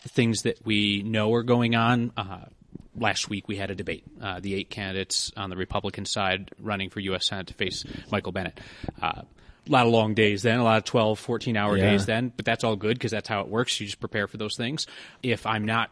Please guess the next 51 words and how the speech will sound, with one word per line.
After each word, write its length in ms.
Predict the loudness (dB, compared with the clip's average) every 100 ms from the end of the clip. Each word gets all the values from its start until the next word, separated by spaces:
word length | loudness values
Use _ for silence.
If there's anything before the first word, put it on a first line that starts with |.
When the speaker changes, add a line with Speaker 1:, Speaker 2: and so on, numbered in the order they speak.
| 0
Speaker 1:
going 280 | 2 2 0
out 140 | -4
to 80 | -6
report 320 | -8 -4 -4 -4
a 40 |
story 360 | -2 2 2 2
or 60 |
have 180 | 2 2
anything 320 | 0 -2 -6
specific 460 | -6 -4 -2 -2 -2
to 80 | 0
work 220 | 0 0
on, 260 | 0 -2 -4
there 200 | -2 0
are 40 |
days 260 | 2 2 2
that 100 | 2
I, 200 | 2 2
I'm 180 | 2 2
in 80 | 2
here 140 | 0
as 100 | 0
late 120 | -2 -2
as 80 |
two 100 | -4
o'clock, 360 | -6 -6 -8 -14 -20 -20 -20 -20 -12 -6
Speaker 2:
Okay. 220 | -2 -2
Speaker 1:
um, 340 | -2 -6 -10 -4
to 140 | -2
then 400 | 2 0 0 -6 -8 -2
go 160 | 2 2
on 200 | 2 0
it 120 | -2
at 120 | -2
six 400 | 0 2 0 0
and 100 | -4 -2
go 100 | -2
on 200 | -2 -2
it 220 | -4 -4
at, 200 | -10 -12 _ -12
at 180 | -8
nine 320 | -4 -4 -4 -6
and 100 | -6
ten. 300 | -4 -4 -6 -20 -20 -20 -20 -20 -18
The 300 | -4 0 2
anchoring 580 | 4 4 4 4 6 4
is 200 | 2 0
kind 300 | 2 2 4
of 160 | 2 2
the, 240 | 0 2
the, 220 | -2 -4